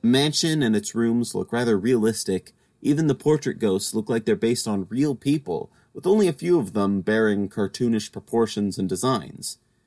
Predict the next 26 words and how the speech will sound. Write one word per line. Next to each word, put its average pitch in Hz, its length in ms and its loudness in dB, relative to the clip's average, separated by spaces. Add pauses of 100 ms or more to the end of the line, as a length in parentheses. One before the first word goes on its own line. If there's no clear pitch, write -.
(240)
And 143 200 0
mind 196 220 4
you, 95 180 2
this 170 180 0
is 123 160 0
years 131 360 4
before 113 340 0
the 95 100 -2
Metro 107 480 0
Kingdom 95 460 -4
in 98 120 -4
Super 107 320 -4
Mario 104 420 0
Odyssey. 110 600 -4 (380)
The - 120 -8
only 202 240 4
things 151 400 2
to 131 100 2
remind 107 340 4
you 117 140 2
that 101 180 0
this 104 180 -2
is 101 80 -10
the 104 80 0
Mario 98 320 0
universe 95 680 -2